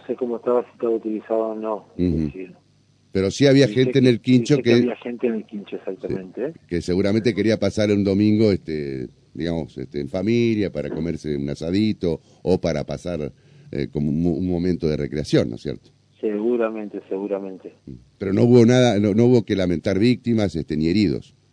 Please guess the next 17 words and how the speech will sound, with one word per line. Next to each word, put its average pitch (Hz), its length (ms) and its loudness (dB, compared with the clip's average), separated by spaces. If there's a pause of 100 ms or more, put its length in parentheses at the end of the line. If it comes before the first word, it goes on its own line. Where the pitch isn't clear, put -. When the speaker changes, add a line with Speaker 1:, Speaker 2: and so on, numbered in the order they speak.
(540)
Speaker 1:
No, 262 300 2
no, 254 160 2
ningún 185 300 -2
Speaker 2:
Mm. - 20 -10
Speaker 1:
tipo 175 260 2
de 147 100 0
víctima, 170 480 -6
ni 131 300 -6
herido, 113 340 -4
ni 120 120 -8
por 98 200 -14
quemadura, 123 840 -4
ni 110 160 -10
por 87 280 -8
rayón, 87 600 -18
nada, 90 260 -12
nada. 76 240 -18